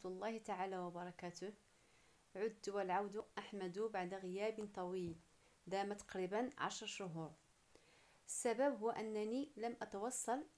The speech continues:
بهذا البين كود، وأخيرا، وأخيرا اليوم بمناسبة عيد المرأة العالمي ثمانية مارس جاتني هذه الهدية.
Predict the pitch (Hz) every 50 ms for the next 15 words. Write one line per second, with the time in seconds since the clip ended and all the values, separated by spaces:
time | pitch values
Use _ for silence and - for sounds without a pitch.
0 | - - - 180 185 196 196 185 185 - - - 247 226 208 - - 170 139 139
1 | - - - - - - - - - 180 - - 175 165 - 233 262 269 269 262
2 | 233 214 208 196 185 185 - - - 180 - - 269 277 277 254 220 202 190 220
3 | 240 240 240 - - - - - - - - 196 196 220 233 233 214 202 196 -
4 | - 185 196 190 190 190 185 185 190 202 208 240 277 285 277 - 214 170 165 165
5 | 165 - - - 190 233 254 254 240 240 233 233 226 - - 165 170 175 156 175
6 | 214 240 262 262 247 220 175 175 - - - 208 196 190 190 180 175 180 185 226
7 | 269 269 - - - - - - - - - - - 180 208 233 233 - 226 208
8 | 208 208 190 185 190 202 208 196 202 208 208 196 180 190 220